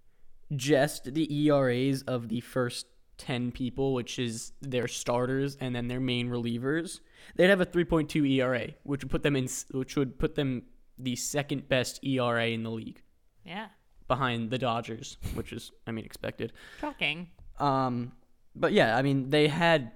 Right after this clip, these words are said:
Speaker 1: such a good core lineup. And also a fun little fact about their pitching lineup. They
Speaker 2: There's a
Speaker 1: do
Speaker 2: figure skater.
Speaker 1: They do not, no, their pitching lineup. <laughs> They do not have a starting pitcher who's older than twenty-five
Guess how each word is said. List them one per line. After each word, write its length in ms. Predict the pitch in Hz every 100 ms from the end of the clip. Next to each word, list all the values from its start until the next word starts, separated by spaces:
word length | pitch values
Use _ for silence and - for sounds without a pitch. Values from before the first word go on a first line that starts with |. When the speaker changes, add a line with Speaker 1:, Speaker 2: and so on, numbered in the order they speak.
| -
Speaker 1:
such 360 | - - 147
a 80 | 139
good 540 | 117 113 117 135 123 - - - -
core 540 | - - 143 123 113 - -
lineup. 480 | 127 120 117 113 - - - - -
And 120 | 160
also 300 | 190 254 208
a 40 | 156
fun 220 | 180 185
little 140 | 165 135
fact 320 | 147 147 151
about 220 | 127 120
their 80 | 123
pitching 300 | - 151 135
lineup. 320 | 117 117 117 - - - - -
They 100 | - 202
Speaker 2:
There's 60 |
a 40 | 247
Speaker 1:
do 80 | 247
Speaker 2:
figure 200 | 311 320
skater. 440 | - 170 - - - -
Speaker 1:
They 180 | 170 226
do 100 | 240
not, 280 | 226 -
no, 100 | 147
their 100 | 117
pitching 360 | 117 139 - 117
lineup. 260 | 113 120 - - 147 233 170 -
<laughs> 360 | 254 - - -
They 140 | 196
do 100 | 247
not 240 | 233 220 240
have 440 | - 240 226 196 - -
a 180 | 160 143
starting 540 | - - 160 160 190
pitcher 540 | 180 160 156 185 208 226 - - -
who's 260 | 175 156 -
older 500 | 147 151 170 175 - -
than 180 | 143
twenty-five 800 | 139 156 147 139 135 131 165 233